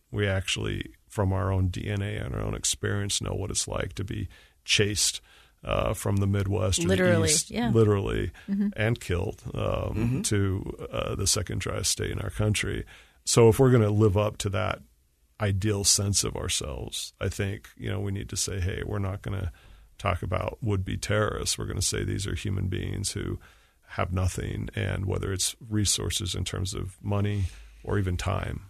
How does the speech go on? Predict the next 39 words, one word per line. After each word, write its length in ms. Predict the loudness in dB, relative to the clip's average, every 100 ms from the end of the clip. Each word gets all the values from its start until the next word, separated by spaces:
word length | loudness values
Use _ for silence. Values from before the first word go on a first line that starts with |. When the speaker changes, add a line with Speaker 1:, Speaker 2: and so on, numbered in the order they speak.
| -8
Speaker 1:
I 100 | -4
think 180 | -2 -2
there 100 | -2
will 100 | -2
be 140 | -2
ways 300 | -4 -2 -4 -2
to 100 | 0
help. 100 | 2
Speaker 2:
Yeah, 240 | 2 2 0
I 120 | 0
think, 320 | 2 2 0 -6 -20 -10
uh, 180 | -2 -2 0
a 80 | -2
couple 320 | 2 2 4
of 80 | 4
them 160 | 4 2
have 240 | 0 -4 -6
said, 300 | 0 4 4
you 80 | 4
know, 140 | 2 2
"We 200 | 4 4
need 300 | 6 6 6
you, 260 | 2 0
but 140 | 0 2
we 100 | 4
don't 300 | 4 2 -2 _ _ -4
necessarily 580 | 2 4 6 6 4 2
need 200 | -2 -2
you 100 | 0
right 220 | 0 0
now." 460 | -2 0 2 0 -2 -14 -20 -20 _ 0
I 180 | 4 6
just, 180 | 6 0 -2
you 80 | 2
know, 100 | 6
I 180 | 8 8
donated 480 | 6 4 4 2 2
my 180 | 2 2
miles 760 | 2 4 4 2 -2 -2 -4